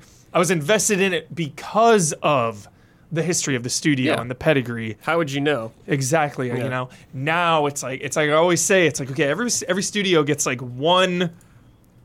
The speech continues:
Speaker 1: misfire. You know, it's like when you do two misfires, it's like, oh, okay, this is not the same studio
Speaker 2: Mm-hmm.
Speaker 1: anymore. It's like, all right, this is their one misfire. Now going in, it's like I'm a little more cautious.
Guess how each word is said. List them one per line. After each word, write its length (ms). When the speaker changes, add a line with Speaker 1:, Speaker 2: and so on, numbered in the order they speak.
Speaker 1:
misfire. 720
You 140
know, 260
it's 200
like 160
when 120
you 80
do 100
two 240
misfires, 460
it's 80
like, 120
oh, 160
okay, 280
this 160
is 80
not 140
the 60
same 220
studio 320
Speaker 2:
Mm-hmm. 120
Speaker 1:
anymore. 260
It's 120
like, 140
all 60
right, 120
this 140
is 80
their 160
one 240
misfire. 540
Now 400
going 420
in, 180
it's 140
like 80
I'm 100
a 60
little 160
more 140
cautious. 560